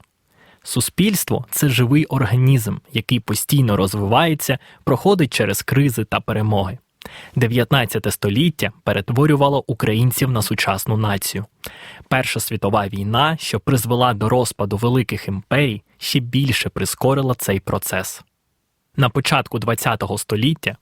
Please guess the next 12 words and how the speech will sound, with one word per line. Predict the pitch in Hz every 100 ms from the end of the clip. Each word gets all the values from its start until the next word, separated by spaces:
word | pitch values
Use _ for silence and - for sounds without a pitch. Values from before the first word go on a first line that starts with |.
| -
українці, | - 139 135 156 120 110
як | 110 113 -
і | 143
інші | 143 127 -
поневолені | - 117 117 123 135 113 110 107
імперіями | 107 160 107 101 98
народи, | 101 101 135 160 104 - - -
отримали | 147 160 190 170 165
можливість | 139 131 120 143 107 -
побудувати | - 104 110 104 113 -
свою | 123 - 117 110
державу. | 113 113 123 110 110